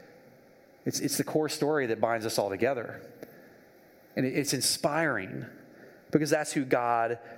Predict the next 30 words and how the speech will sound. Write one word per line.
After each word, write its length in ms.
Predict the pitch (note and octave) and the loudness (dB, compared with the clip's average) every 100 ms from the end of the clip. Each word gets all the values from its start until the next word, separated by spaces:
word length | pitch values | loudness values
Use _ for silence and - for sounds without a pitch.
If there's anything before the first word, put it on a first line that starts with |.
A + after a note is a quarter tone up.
| - | -10
called 320 | - C#3 A#2+ | 2 2 4
us 460 | A2+ F#2+ - - - | 2 2 -2 -2 0
to 100 | - | 0
be. 480 | A#2+ A#2+ G2 F#2+ - - - - - - - - - - | 2 -2 -2 -6 -12 -18 -20 -20 -20 -20 -20 -20 -20 -6
So 400 | - G3+ D#3+ D3+ - - | 2 2 2 0 -4 0
the 60 | |
question, 460 | D#3+ G#3 G#3 G3+ E3 | 2 2 0 -2 0
uh, 240 | D#3 D3 | 2 2
we 100 | D3 | 2
wanna 320 | D#3 E3 D3 C#3 | 2 2 2 2
ask 300 | D#3+ E3 - | 0 0 0
then 140 | D3+ | 0
this 180 | C3 B2 | 0 0
morning 220 | C#3+ C3+ | 2 2
is, 160 | C3+ C3 - - | 2 -2 -6 -4
what 140 | - F3 | 0 2
does 120 | F#3+ | 2
this 120 | F#3 | 0
tell 200 | - D#3+ | 2 2
us 140 | D#3 E3 | 2 2
about 240 | C#3+ C3+ | 2 2
God? 320 | C#3+ D#3+ A#2+ - - - - - - - | 0 0 -4 -8 -20 -20 -18 -16 -16 4
Right? 160 | - G#3 | 4 4
'Cause 120 | G#3 | 0
believe 240 | F3+ B3 B3 | 0 2 2
it 60 | |
or 60 | A#3 | 2
not, 220 | A3+ G3+ | 2 2
this 140 | G3+ | 0
story 360 | - A#3 A3 G3+ | 2 2 2 0